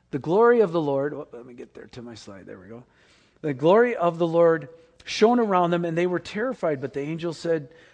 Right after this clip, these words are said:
'Do not be afraid. I bring you good news of great joy that will be for all the people. Today in the town of David, a Savior has been born to you. He is Christ the Lord. This will be a sign to you. You will find a baby wrapped in clothes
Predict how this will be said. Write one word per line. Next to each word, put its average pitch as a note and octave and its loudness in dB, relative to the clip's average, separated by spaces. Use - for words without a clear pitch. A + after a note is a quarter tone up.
'Do E3 0
not G#3+ -2
be F3+ -2
afraid. D#3+ -4
I C#3+ 0
bring D#3 0
you E3 -2
good D3 -4
news D3 -6
of B2+ -10
great C3+ -6
joy C3 -4
that C3+ -2
will C3 -8
be B2 -8
for B2+ -8
all C3+ -2
the C3 -6
people. C3 -10
Today D#3 0
in G#3+ -2
the F3 -2
town F3+ -2
of E3+ -6
David, B2+ -6
a B2 -6
Savior E3 -6
has E3 -8
been C3+ -8
born C#3 -6
to D3+ -6
you. A2+ -8
He C#3+ -8
is D#3 -6
Christ C3+ -6
the D3+ -8
Lord. D3 -8
This A#2 -10
will D3 0
be D3 -2
a D3 -2
sign F3 -4
to F#3 -2
you. C3+ -2
You A#2+ -8
will E3+ -2
find D#3 -6
a C#3+ -4
baby C#3 -6
wrapped C3 -4
in G3 -8
clothes A#2 -8